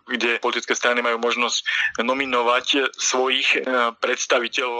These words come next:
alebo, alebo nominantov. A, a postupne to, to sklamanie narastá. E, ľudia chceli zmenu, zmenu dostali, len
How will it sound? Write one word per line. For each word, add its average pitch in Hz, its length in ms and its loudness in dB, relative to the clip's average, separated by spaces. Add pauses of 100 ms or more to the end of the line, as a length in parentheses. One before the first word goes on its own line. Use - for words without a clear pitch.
alebo, 117 320 0
alebo 113 240 0
nominantov. 131 640 0 (720)
A, 123 260 2
a - 300 -4
postupne 156 480 -2
to, 156 80 0 (180)
to 143 140 0
sklamanie 143 480 2 (320)
narastá. 135 640 0 (320)
E, - 420 -2 (420)
ľudia 190 320 0
chceli 180 240 0
zmenu, 147 480 -2
zmenu 160 240 2
dostali, 135 560 0
len 135 320 -2